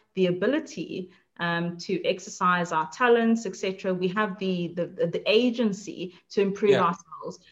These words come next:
Speaker 1: And on that basis, we can say to people that when they succeed, well, well done, you, you deserve it, you deserve where you are. And,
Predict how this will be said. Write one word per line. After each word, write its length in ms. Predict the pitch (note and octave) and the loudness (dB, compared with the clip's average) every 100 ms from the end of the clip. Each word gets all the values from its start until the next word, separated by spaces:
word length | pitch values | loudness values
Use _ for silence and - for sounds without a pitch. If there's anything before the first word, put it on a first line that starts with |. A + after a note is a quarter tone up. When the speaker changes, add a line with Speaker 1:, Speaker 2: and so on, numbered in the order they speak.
| _ | _
Speaker 1:
And 160 | G3 F#3+ | -2 0
on 100 | G#3 | 4
that 220 | A#3+ B3 | 4 4
basis, 520 | G3 G3 G#3 F#3+ F#3 | 4 4 4 -2 -2
we 100 | F#3+ | -4
can 180 | F#3+ F#3+ | -4 -4
say 200 | F#3+ A3 | 2 2
to 160 | - A3 | 2 -4
people 340 | - F3+ F3+ | -6 -4 -2
that 200 | E3+ E3 | -2 -2
when 160 | F#3 G3 | 0 2
they 100 | F#3 | 2
succeed, 580 | F#3 F#3 - A#3 B3+ A3+ | 0 -6 -6 -2 -2 0
well, 200 | E3 E3 | 0 2
well 260 | F3+ F3+ | 2 2
done, 340 | F3 F3+ G3 A3 | 2 0 2 2
you, 200 | F#3 E3+ | 2 0
you 140 | F3+ | -2
deserve 520 | F3+ F3 F3 F#3 F#3+ | -2 -2 2 4 4
it, 240 | F3+ A3+ - | 2 0 -2
you 60 | |
deserve 580 | F3+ F#3 F#3 G3+ A3 F#3+ | 0 0 2 8 8 8
where 100 | E3+ | 2
you 160 | D#3 D3+ | -2 -4
are. 180 | D#3 E3+ | -4 -2
And, 180 | G#3+ | -2